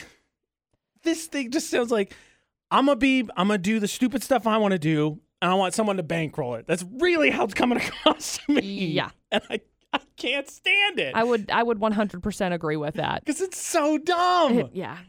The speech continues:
Speaker 2: it really is. The other part of this that really is, um, like,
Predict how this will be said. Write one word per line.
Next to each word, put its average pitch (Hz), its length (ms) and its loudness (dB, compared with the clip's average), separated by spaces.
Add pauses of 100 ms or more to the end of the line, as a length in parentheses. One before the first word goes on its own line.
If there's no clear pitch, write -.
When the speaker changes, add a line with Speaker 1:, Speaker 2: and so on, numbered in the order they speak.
Speaker 2:
it 214 120 -2
really 190 300 0
is. 160 360 2 (160)
The 214 420 4
other 262 200 4
part 240 280 0
of 202 140 -2
this 175 520 0
that 185 180 -2
really 175 480 -2
is, 160 580 -2 (680)
um, 160 540 0 (640)
like, 160 260 -6